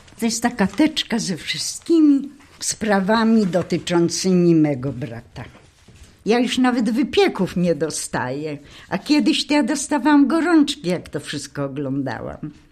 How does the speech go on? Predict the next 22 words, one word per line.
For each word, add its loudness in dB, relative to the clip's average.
To 2
jest 2
oddział 0
Rysia 2
i 2
tu -4
jest 2
brat -2
w -20
tej 2
furażerce. -2
On 4
jeden, 2
widzę, 0
jest 0
w -16
furażerce. -4
Brata 0
jak -2
aresztowali, -2
to -2
napisał 0